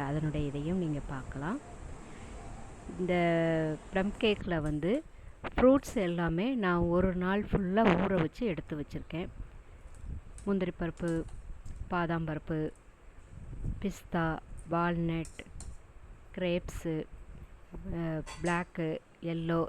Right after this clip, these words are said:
ரெண்டு கலருமே இதுல வந்து ஒரு இருபத்தி நாலு மணி நேரம் நான் ஊற வச்சு எடுத்து வச்சிருக்கேன். இப்ப கடைகள்ல எல்லாம் வந்து ர-, ரம் ஏதாவது ஊத்தி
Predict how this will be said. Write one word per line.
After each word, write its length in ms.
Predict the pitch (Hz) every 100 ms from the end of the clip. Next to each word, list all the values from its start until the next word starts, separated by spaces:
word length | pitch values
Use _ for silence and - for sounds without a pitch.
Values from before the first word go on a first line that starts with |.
| -
ரெண்டு 320 | 175 175 180 185
கலருமே 460 | 165 165 160 160 - - - - - -
இதுல 240 | 190 180
வந்து 260 | 170 165 226 254
ஒரு 220 | 180 190 185
இருபத்தி 380 | 180 208 240 247
நாலு 280 | 214 175 160
மணி 280 | 160 156 160
நேரம் 260 | 165 226 180
நான் 180 | 160 156
ஊற 100 | 165
வச்சு 300 | 147 - -
எடுத்து 320 | 190 143 - 139
வச்சிருக்கேன். 500 | - 135 - 160 240 - - - -
இப்ப 220 | - 185 185
கடைகள்ல 500 | 185 175 190 185 180
எல்லாம் 260 | 180 185 180
வந்து 220 | 170 165 190 180 170 165
ர-, 280 | 156 165 165 - - - -
ரம் 280 | 175 180 185 165
ஏதாவது 340 | 165 165 165 175 165
ஊத்தி 280 | - 196